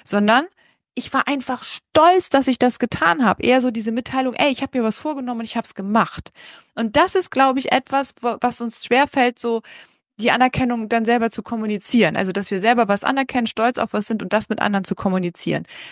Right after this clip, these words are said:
Weil wir schnell im Kopf haben oder vielleicht auch mal zurückgemeldet bekommen haben, dass es nur um Selbstdarstellung geht und darum, dass man ein tolles Feedback von außen möchte.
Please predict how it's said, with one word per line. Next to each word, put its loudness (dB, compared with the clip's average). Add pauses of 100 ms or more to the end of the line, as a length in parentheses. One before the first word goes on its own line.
Weil 2
wir 2
schnell 4
im 2
Kopf 0
haben 4
oder 0
vielleicht -4
auch 0
mal -2
zurückgemeldet 0
bekommen -2
haben, 0 (300)
dass -6
es -2
nur 0
um 0
Selbstdarstellung 2
geht -2
und 0
darum, 4 (180)
dass -4
man 0
ein -4
tolles 0
Feedback 0
von 0
außen -4
möchte. -6